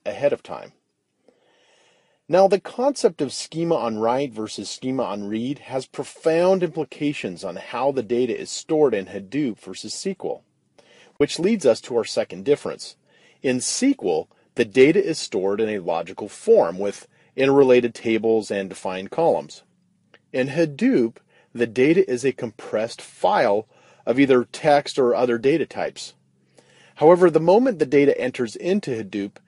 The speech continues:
the file or data is replicated across multiple nodes in the Hadoop distributed filing system.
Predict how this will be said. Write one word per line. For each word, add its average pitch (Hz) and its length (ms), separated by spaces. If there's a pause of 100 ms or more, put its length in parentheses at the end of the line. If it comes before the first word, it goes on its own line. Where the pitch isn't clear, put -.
(280)
the 120 120
file 175 500
or 113 100
data 147 360
is 113 240
replicated 127 560
across 117 420
multiple 101 480
nodes 127 560
in 120 140
the 113 100
Hadoop 101 420
distributed 95 520
filing 90 340
system. - 480